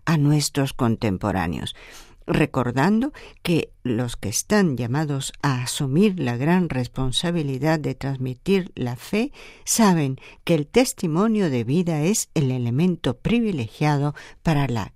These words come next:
credibilidad de su misión.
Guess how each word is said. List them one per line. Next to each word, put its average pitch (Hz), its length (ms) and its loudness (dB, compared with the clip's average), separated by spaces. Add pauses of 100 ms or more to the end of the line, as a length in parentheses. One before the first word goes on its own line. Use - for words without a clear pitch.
(100)
credibilidad 120 880 0 (180)
de 175 200 0
su - 180 -2
misión. 131 580 -2